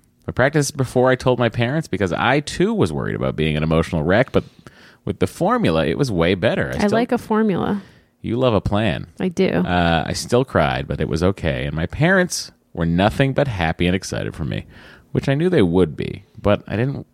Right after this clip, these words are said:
Speaker 1: make, it didn't make it any less hard to tell them about it. Thanks, and thanks for reading my email about the Shared Help program last week.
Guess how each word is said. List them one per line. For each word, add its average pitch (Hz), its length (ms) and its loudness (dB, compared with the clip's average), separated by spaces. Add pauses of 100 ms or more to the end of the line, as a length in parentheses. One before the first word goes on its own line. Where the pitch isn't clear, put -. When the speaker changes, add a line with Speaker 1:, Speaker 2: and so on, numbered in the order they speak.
(140)
Speaker 1:
make, - 240 2
it 98 80 -2
didn't 127 220 2
make 95 180 4
it 95 120 2
any 98 180 0
less 87 220 0
hard 76 220 -2
to 71 60 -8
tell 127 220 0
them 98 80 2
about - 260 -4
it. - 80 -14 (680)
Thanks, 135 520 0 (280)
and 76 160 -6
thanks 127 380 -2
for 80 140 -2
reading 110 380 2
my 87 180 2
email 117 380 2
about 87 320 2
the - 80 -6
Shared 107 400 0
Help 185 320 -2
program 50 440 -6
last - 360 -8
week. 65 200 -4